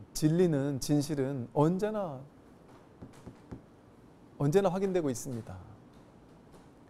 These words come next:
뭐 견성했다 하면 옛날에 제가 천구백 몇 년도에, 지금부터 오 년 전, 십 년 전에 뭐를 깨달았어요 이런단 말이에요. 그게 깨달음이 아니에요. 이렇게 지금 확인되는 게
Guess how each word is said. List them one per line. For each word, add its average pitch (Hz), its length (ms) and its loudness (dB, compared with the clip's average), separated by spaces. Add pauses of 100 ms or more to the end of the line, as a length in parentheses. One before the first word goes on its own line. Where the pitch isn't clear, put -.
(1120)
뭐 156 140 6
견성했다 185 640 6
하면 143 500 2 (100)
옛날에 185 380 10
제가 156 400 6
천구백 180 400 6
몇 151 140 6
년도에, 156 420 6
지금부터 147 400 -2
오 135 120 6
년 156 220 4
전, 147 140 4
십 185 120 -2
년 170 200 2
전에 151 320 0 (460)
뭐를 165 280 10
깨달았어요 165 600 4
이런단 143 360 2
말이에요. 120 420 -6
그게 208 360 4
깨달음이 180 500 4
아니에요. 127 600 -2 (580)
이렇게 240 360 6
지금 214 400 4
확인되는 190 640 2
게 165 320 0